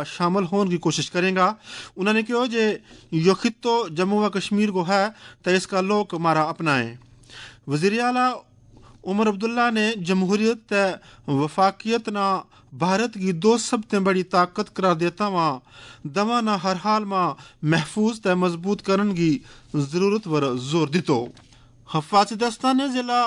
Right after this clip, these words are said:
पुंछ का बफलियाज इलाका में एक मुश्तबा ठिकाना को पतो लायो है ते उत्तू असलो बारूद ते धमाका खेज मवाद को जखीरो बरामद कियो है। आकाशवाणी जम्मू का नामनकार ने दस्यो है जे पुलिस के मुताबिक एक खुफिया इतला पर कार्रवाई करता हुआ फौज की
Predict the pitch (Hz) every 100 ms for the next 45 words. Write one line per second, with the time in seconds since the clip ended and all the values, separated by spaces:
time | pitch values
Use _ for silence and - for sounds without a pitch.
0 | 226 - 233 247 254 220 208 196 190 214
1 | 220 214 208 208 220 226 247 226 208 202
2 | - 208 208 202 202 190 208 185 170 160
3 | 156 165 180 190 220 - - - - 185
4 | 196 214 202 190 - 226 208 202 214 226
5 | 202 190 180 175 190 180 214 175 156 170
6 | 185 151 135 143 196 147 135 147 135 -
7 | 156 131 110 - - _ - - - -
8 | 147 160 202 202 240 254 240 233 254 220
9 | 202 202 214 214 226 214 190 180 220 214
10 | 214 208 196 196 - 196 196 214 220 214
11 | 185 180 190 190 220 180 175 175 180 196
12 | 214 220 190 185 202 202 214 226 - -
13 | - - 269 233 185 214 202 180 208 202
14 | 214 240 190 196 180 185